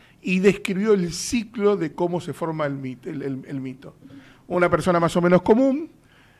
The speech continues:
que está hastiada de su vida diaria, cansado,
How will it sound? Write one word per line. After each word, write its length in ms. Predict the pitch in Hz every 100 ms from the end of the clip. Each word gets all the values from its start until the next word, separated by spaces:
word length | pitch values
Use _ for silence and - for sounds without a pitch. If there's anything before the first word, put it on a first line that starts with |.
| _ -
que 100 | 180
está 640 | 175 185 180 160 151 139
hastiada 420 | 127 190 175 160 143
de 140 | 139
su 360 | - 143 139 135
vida 360 | 151 151 147
diaria, 720 | 185 226 226 220 208 185 165 151
cansado, 800 | 147 151 - 233 233 233 240